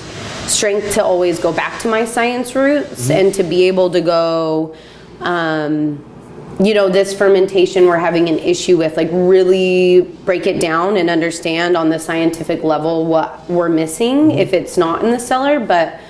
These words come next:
Speaker 1: the practical experience day to day of just, like, working in a winery, I think, is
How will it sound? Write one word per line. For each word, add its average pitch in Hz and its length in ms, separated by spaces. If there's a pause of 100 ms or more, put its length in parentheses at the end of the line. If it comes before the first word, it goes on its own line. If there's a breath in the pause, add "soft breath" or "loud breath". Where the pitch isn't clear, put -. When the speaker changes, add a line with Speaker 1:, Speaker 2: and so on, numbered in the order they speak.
(220 loud breath)
Speaker 1:
the 196 60
practical 190 1080
experience 175 800
day 175 180
to 170 80
day 165 240
of 156 140
just, 165 220
like, 151 160
working 165 680
in 262 140
a - 20
winery, 269 640
I 185 140
think, 165 340
is 160 420